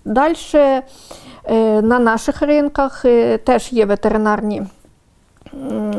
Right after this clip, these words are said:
лікарі, е, лабораторії, які, е, ну, дивляться довідки на, і дивляться продукцію. Но, е, вс-, все равно, все рівно на таких лабораторіях,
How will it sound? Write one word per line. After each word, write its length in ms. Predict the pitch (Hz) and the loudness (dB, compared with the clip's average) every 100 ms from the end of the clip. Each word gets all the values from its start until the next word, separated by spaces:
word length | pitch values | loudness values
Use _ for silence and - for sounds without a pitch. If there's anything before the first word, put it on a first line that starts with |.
| 214 | -2
лікарі, 560 | 208 - 226 285 349 - | -2 0 2 2 2 0
е, 60 | 240 | 0
лабораторії, 840 | 220 220 226 220 - 339 311 262 226 | 2 0 0 -2 0 0 0 0 -2
які, 420 | 220 - 285 302 - - - - - - | -2 0 2 0 -6 -20 -20 -20 -6 0
е, 880 | 226 214 233 233 - - - - - - - | 2 2 2 0 -2 -2 -2 -4 -6 -12 0
ну, 160 | 294 233 | 2 4
дивляться 480 | 247 240 202 196 208 | 4 4 2 0 0
довідки 680 | 302 359 311 - 294 277 - - - - | 2 2 0 -2 -4 -4 -6 -18 -18 -4
на, 600 | 233 233 226 220 226 226 | -2 0 0 0 -2 -2
і 100 | 233 | 0
дивляться 420 | 226 294 285 262 254 | 2 2 2 2 0
продукцію. 560 | 269 247 226 - 220 | 2 2 0 -2 0
Но, 260 | 226 233 220 | 2 2 2
е, 40 | 233 | 4
вс-, 800 | 233 226 220 214 233 208 226 233 - - - | 4 4 0 -4 -10 -8 -8 -8 -12 -20 -2
все 120 | 269 | 0
равно, 360 | 285 294 294 - | 2 2 2 0
все 240 | 226 - 285 | -6 -2 2
рівно 300 | 294 240 214 - - - | 4 2 0 -10 -20 -6
на 280 | 233 233 220 | 0 2 2
таких 340 | 233 233 277 269 | 0 -2 0 0
лабораторіях, 840 | 226 240 240 339 320 254 220 | 0 0 0 0 2 2 0